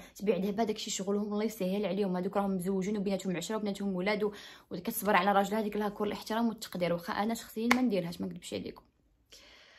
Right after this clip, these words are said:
ولكن هذيك لها كل الاحترام والتقدير. هذيك راجلها راه باغا تحافظ على اسرتها وباغا تحافظ على دراري نتاعها وعلى ولادها. بصح باش يجي يقول لي صاحب، صاحبك يقول لك وتبقاي تلقاي له الاعذار، "اسمحي لي انت راكي حماره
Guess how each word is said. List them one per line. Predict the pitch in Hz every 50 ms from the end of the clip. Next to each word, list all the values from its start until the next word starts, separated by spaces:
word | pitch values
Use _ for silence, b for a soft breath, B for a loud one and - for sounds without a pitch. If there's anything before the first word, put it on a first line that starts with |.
| b b b b
ولكن | 214 240 247 233 240 254 240
هذيك | 254 240 247
لها | 233 233 233
كل | 226 - 262
الاحترام | 240 233 - - 233 240 233
والتقدير. | 226 226 - - - 226 226
هذيك | 233 214 226 226
راجلها | 226 220 208 226 240
راه | 247
باغا | 247 220 214 226
تحافظ | 226 - 226 220 185 180
على | 185 190 202 - -
اسرتها | 196 - - 202 202 - 247
وباغا | 254 247 233 226
تحافظ | 226 - - 220 190 190
على | 196 202
دراري | 196 185 190 190 185 185
نتاعها | 180 180 180 - - 233
وعلى | 247 233 214 185
ولادها. | 180 - - - - - - - _ _ _ _ _ _ _ _ _ _ - - _ _ - - - _ _ _ _ _ _ _ _ _ _ _ _ _ -
بصح | - 285
باش | 269 277 254 - -
يجي | 226 208 185 175 185
يقول | 190 - - 185 180
لي | 185 180
صاحب، | - - 170 170 - - - -
صاحبك | - 208 - - - - 175 - - - - _ _ _ _ _ _ _ - -
يقول | 196 - 196 180
لك | 175 175 -
وتبقاي | 190 - - 190 185
تلقاي | - - - 185
له | 175 170
الاعذار، | 170 175 - 170 175 - 220
"اسمحي | 233 226 - - - - 208
لي | 214 240
انت | 233 - -
راكي | 196 190 196 190 - 185
حماره | - - 202 208 202 208 226 247 269 269